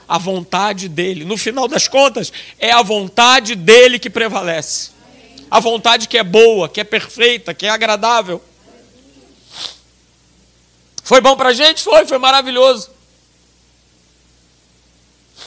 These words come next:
Foi bom demais, naturalmente falando. Mas Deus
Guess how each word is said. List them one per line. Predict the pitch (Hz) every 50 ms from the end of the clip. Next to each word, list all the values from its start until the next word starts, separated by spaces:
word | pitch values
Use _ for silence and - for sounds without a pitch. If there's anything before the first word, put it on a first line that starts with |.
| - - _ _ _ _ _ _
Foi | - 196
bom | 196 247 254 269
demais, | 214 233 226 233 247 247 233 185 - - - - - _ _ _ _ _ _ _ _ _ _ _ _ _ _ _ _ _ _ _ _ _ _ _ _ _
naturalmente | - 180 196 - 226 220 214 208 196 202 214 208 208 -
falando. | - 185 170 170 170 175 175 165 151 _ _ _ _ _ _ _ _ _ _ _ _ _ _ _ _ - - - - _ _ _ _ _
Mas | - 160 170 156 147
Deus | 143 165 180 190 190 185 - - -